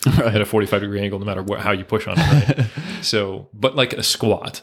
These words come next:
Speaker 2: a snatch,
Speaker 1: Yeah.
Speaker 2: a clean and jerk, you know,
Speaker 1: Yeah.
Speaker 2: a bench press, if you're doing it powerlifting style, is actually quite technically demanding. Uh, sumo deadlift,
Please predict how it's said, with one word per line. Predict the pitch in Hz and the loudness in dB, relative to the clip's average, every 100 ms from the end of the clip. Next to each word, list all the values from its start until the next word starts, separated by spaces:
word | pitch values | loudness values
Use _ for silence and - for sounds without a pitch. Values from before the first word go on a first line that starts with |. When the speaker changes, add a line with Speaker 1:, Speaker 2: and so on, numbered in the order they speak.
| _ | _
Speaker 2:
a | 101 | 0
snatch, | - - 104 98 - 98 | 2 2 0 -4 -2 0
Speaker 1:
Yeah. | 90 85 | 2 0
Speaker 2:
a | 80 | -2
clean | - 131 113 | 0 2 2
and | 95 | -2
jerk, | 95 - - - _ | -4 -6 -8 -14 _
you | - | -2
know, | - 85 | 0 2
Speaker 1:
Yeah. | |
Speaker 2:
a | 82 | 4
bench | 185 - | 2 0
press, | - - - | -4 -2 -4
if | - | -2
you're | 104 | 0
doing | 101 95 | 0 0
it | - | 0
powerlifting | 101 98 - 104 | -2 -2 -4 -2
style, | 107 92 | 0 0
is | 98 107 | 2 2
actually | - - | 0 -6
quite | - 95 - | -2 -2 0
technically | 98 104 95 | -4 -4 -10
demanding. | 92 95 95 98 - - - - _ | -8 -6 -6 -8 -12 -16 -20 -20 _
Uh, | - 101 | -6 0
sumo | - 135 113 | 4 4 6
deadlift, | 107 98 - - | 4 2 -2 -12